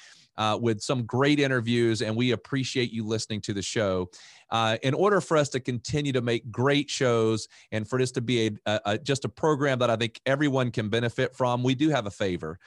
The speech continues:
If you could, if you ca-, if you've not been able to do so already, if you would be able to go on to whatever platform you like to listen to podcasts and give us a five-star rating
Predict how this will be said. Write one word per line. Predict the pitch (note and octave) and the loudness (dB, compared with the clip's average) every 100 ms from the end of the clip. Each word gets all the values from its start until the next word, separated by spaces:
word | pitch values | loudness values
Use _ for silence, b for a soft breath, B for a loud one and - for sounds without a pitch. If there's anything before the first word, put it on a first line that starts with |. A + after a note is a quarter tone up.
| B B B - | B B B -2
If | C3+ C3 | -2 0
you | G#3+ | -2
could, | A3+ D#3+ B2+ G#2+ | 0 2 4 4
if | G#2+ - | 0 -2
you | F#3 | -4
ca-, | - | -2
if | - A#2+ | -2 -2
you've | F3+ D#3 | -4 0
not | D#3 D#3+ - | 0 0 0
been | D#3+ | 0
able | D#3 D3 | 0 0
to | |
do | C3 C3 | 0 0
so | A#2+ A#2+ | 0 0
already, | G#2+ G2+ G2 F#2+ F#2 | 0 2 0 -2 -2
if | F#2+ D#3+ | -4 -4
you | F#3 | -4
would | G3+ | -2
be | D#3+ | 0
able | D3+ C#3 | 0 0
to | C3 B2 | -4 -6
go | G2+ B2 C3+ | 0 0 2
on | C3 B2+ | 0 -2
to | B2 A#2 | -4 -2
whatever | G#2+ G#2+ A#2+ D#3+ | 0 2 0 -2
platform | - D#3+ - - C#3+ C#3 | 0 -2 -2 -2 0 2
you | C3+ | 2
like | B2+ B2 B2+ | 2 0 0
to | B2 | -2
listen | A#2+ A2+ A#2+ | -2 -2 -6
to | A2+ | -8
podcasts | A2 A2 G2 - F2+ F2 - - b b b | -2 0 0 -2 -4 -4 -8 -16 b b b
and | A#2 A#2+ A2 | -4 -4 2
give | D3+ F3 | 2 4
us | D3+ D3 - | 2 2 0
a | A2+ | -2
five-star | A2 C3 C3 E3+ E3+ - E3 D#3 | 0 0 2 0 -2 0 2 4
rating | C3+ G#2 E2+ G2 | 2 0 -4 -10